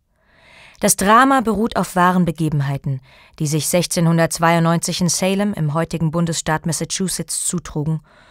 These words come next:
und Miller verwendet die Originalnamen der beteiligten Personen.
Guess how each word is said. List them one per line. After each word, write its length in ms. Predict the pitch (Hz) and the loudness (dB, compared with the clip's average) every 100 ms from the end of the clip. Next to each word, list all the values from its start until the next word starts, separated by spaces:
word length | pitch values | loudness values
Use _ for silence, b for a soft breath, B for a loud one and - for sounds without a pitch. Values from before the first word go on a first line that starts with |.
| B B | B B
und 160 | 165 | -2
Miller 240 | 196 254 254 | 2 2 2
verwendet 420 | 220 190 196 190 | 0 0 0 -2
die 100 | - | -4
Originalnamen 760 | 175 170 165 170 165 151 156 151 | -2 0 0 0 0 -2 -2 -4
der 100 | 147 | -6
beteiligten 640 | 151 - 147 151 - 151 | -8 -6 -6 -6 -8 -8
Personen. 540 | 147 143 143 135 131 | -6 -6 -4 -6 -8